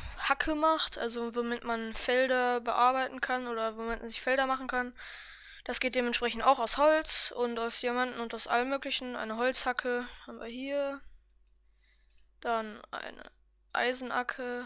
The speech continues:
Hacke. Oh, was ich gerade noch vergessen hab, das Ganze geht natürlich auch noch mit normalen Steinen. Das geht bei jedem. Man kann natürlich auch, äh, ein Schwert aus Stein machen. Man kann auch, äh, eine Schaufel, eine Axt und eine Hacke aus Stein machen.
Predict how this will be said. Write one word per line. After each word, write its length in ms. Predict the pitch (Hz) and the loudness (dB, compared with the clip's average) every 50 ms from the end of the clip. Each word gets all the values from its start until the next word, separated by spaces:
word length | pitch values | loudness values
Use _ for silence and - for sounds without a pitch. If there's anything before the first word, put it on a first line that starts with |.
| 240 - | -8 -6
Hacke. 440 | - 247 240 240 - - 262 269 269 - - - _ _ _ _ _ _ _ _ _ _ - - - - - - - - - | -4 -4 -2 -2 -4 -6 -6 -6 -8 -14 -18 -20 _ _ _ _ _ _ _ _ _ _ -20 -20 -20 -20 -20 -20 -20 -4 2
Oh, 160 | 277 285 240 | 2 4 6
was 160 | 254 247 - | 6 6 6
ich 60 | - | 6
gerade 180 | 254 240 - 262 | 6 4 4 4
noch 40 | 247 | 0
vergessen 460 | - 262 240 262 277 - 277 269 269 | 0 2 2 6 4 4 4 4 0
hab, 260 | 262 262 - - - | 0 0 -2 -6 -4
das 180 | - 240 - - | 4 4 6 6
Ganze 300 | 247 247 254 - - 254 | 6 6 6 6 2 2
geht 120 | 240 262 | -2 -4
natürlich 540 | - 247 240 - - 269 254 262 247 - - | -4 -4 -4 -4 -4 -4 -2 0 0 2 2
auch 300 | 247 247 247 247 247 - | 4 4 4 2 0 -2
noch 380 | 254 240 240 240 240 - - - | -2 -2 -2 -2 -4 -8 -10 -8
mit 440 | 247 233 233 233 233 - - - - | -4 -4 -4 -2 -2 -2 -2 -2 -2
normalen 580 | 247 233 233 233 233 240 240 254 254 240 233 226 | 0 0 0 2 6 8 8 8 8 6 2 2
Steinen. 640 | - - - - 240 247 247 240 233 233 247 277 302 - - - - - - - | 2 2 6 6 8 8 8 8 4 0 -4 -6 -8 -10 -10 -10 -12 -14 -14 -8
Das 220 | - 247 233 - | -4 -2 -2 0
geht 160 | - 247 - - | 0 -2 -2 0
bei 100 | 240 233 | -2 0
jedem. 580 | 233 240 254 262 240 269 269 269 277 294 294 - | 2 2 0 2 2 2 2 2 0 -6 -8 -8
Man 220 | - 240 226 226 226 | -8 -8 -8 -6 0
kann 200 | - 247 240 240 | 2 2 4 4
natürlich 540 | 240 240 233 - 254 254 240 254 240 - - | 2 0 -2 -2 -4 -4 -2 -2 -2 0 2
auch, 540 | 240 240 233 233 233 - - - - - _ - - - - _ - - - - - - - - - _ _ - | 2 2 2 2 0 -4 -8 -8 -10 -14 _ -20 -20 -20 -2 _ -2 -2 -2 -14 -20 -20 -20 -20 -20 _ _ 0
äh, 200 | 240 240 233 233 | 2 4 4 4
ein 160 | 226 233 226 | 4 6 6
Schwert 320 | - - - 262 262 - | 6 8 8 8 8 8
aus 160 | - 247 - | 6 6 6
Stein 380 | - - - 247 247 254 254 247 | 6 8 8 8 8 8 6 4
machen. 260 | 247 240 233 - 240 | 2 0 0 0 -4
Man 140 | 233 226 226 | -4 -4 0
kann 240 | - 247 240 233 240 | 2 2 2 2 2
auch, 420 | 240 226 226 226 220 - - - | 0 0 0 0 -2 -2 -4 -4
äh, 40 | 262 | -4
eine 280 | 247 226 220 220 220 220 | -2 -2 -2 0 2 4
Schaufel, 460 | - 254 262 269 262 269 247 247 233 | 6 6 6 6 6 4 2 4 4
eine 180 | 226 220 226 | 2 2 6
Axt 320 | - 240 247 247 - - - | 6 6 6 6 4 -2 -2
und 100 | 240 226 | 0 -2
eine 200 | 220 220 226 226 | -2 -2 0 0
Hacke 260 | 254 269 - - 277 | 0 0 0 0 0
aus 160 | 277 247 - | 2 4 2
Stein 300 | - - 240 240 240 240 | 4 6 6 4 4 4
machen. 320 | 240 240 247 - 262 269 | 0 -2 -2 -2 -8 -8